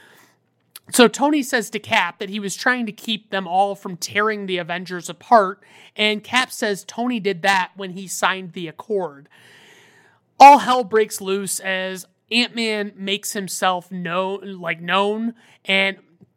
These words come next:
they all kind of break off to fight their different corresponding heroes from the opposite sides.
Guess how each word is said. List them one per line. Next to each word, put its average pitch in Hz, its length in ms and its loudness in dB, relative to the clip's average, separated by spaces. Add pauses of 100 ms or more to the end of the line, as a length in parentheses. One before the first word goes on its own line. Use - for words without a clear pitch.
(320)
they 220 160 6
all 247 180 6
kind 226 260 -6
of 170 120 -12
break 190 320 -4
off 175 320 -2
to 196 120 -8
fight 190 400 -2
their 180 320 -6 (120)
different 185 520 -2
corresponding 180 800 -4
heroes 180 520 -6
from 175 180 -8
the 175 140 -6
opposite 170 480 -4
sides. 170 540 -4